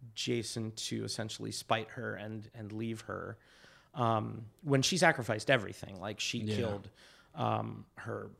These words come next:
Speaker 1: father and, and tr-, you know, like, basically betrayed everyone in her own family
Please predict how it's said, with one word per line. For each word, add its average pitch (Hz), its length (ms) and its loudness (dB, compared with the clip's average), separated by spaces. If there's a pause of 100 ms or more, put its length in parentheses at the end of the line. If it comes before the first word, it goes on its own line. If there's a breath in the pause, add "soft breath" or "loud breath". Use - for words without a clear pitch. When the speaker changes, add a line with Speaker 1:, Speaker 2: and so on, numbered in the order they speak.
(140)
Speaker 1:
father 120 640 4
and, 107 240 -6
and 101 280 -12 (400)
tr-, - 160 -8
you 120 140 -6
know, 101 200 -8
like, 101 180 -8
basically 143 480 2
betrayed 120 840 2
everyone 120 460 0
in 110 80 -4
her 110 140 -2
own 110 140 -2
family 110 500 -2